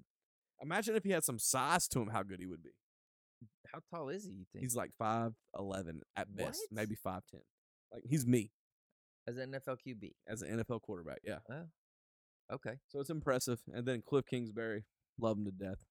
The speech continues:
Speaker 1: That's my dog, head coach. Appreciate you, man.
Speaker 2: Okay, so we got Murray
Speaker 1: Sorry, I kinda,
Speaker 2: on the
Speaker 1: I have a,
Speaker 2: Cardinals.
Speaker 1: I know him. <laughs> Uh, yes, Murray on the Cardinals. Um, and then, last but not least, we have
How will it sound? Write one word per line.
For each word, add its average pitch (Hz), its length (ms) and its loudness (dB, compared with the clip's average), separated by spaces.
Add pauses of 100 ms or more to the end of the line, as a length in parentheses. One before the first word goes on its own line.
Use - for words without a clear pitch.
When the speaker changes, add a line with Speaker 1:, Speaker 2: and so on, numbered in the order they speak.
Speaker 1:
That's - 160 -4
my 92 80 -2
dog, 92 360 -2 (100)
head 104 120 -6 (100)
coach. - 300 -6 (840)
Appreciate 107 400 -2
you, 85 80 0
man. 98 260 2
Speaker 2:
Okay, 120 180 -2
so 120 140 -6
we 120 80 -4
got 117 160 -2
Murray 120 520 -4 (800)
Speaker 1:
Sorry, 90 160 -4 (100)
I - 20 -4 (100)
kinda, 87 160 -6
Speaker 2:
on 110 100 -4
the 113 120 -6
Speaker 1:
I - 40 -6
have 110 80 0
a, 104 40 2
Speaker 2:
Cardinals. 90 500 -8
Speaker 1:
I 101 80 -4
know 107 200 -4
him. 90 220 -10 (140)
<laughs> 440 60 -2 (640)
Uh, 127 200 -4 (100)
yes, 135 260 2
Murray 139 240 10
on 147 60 6
the 131 80 2
Cardinals. 104 500 -2 (160)
Um, 131 420 -4 (720)
and 139 220 0
then, 160 400 6 (340)
last 196 260 4
but 196 120 2
not 208 180 6
least, 190 400 4
we 165 80 2
have 156 220 6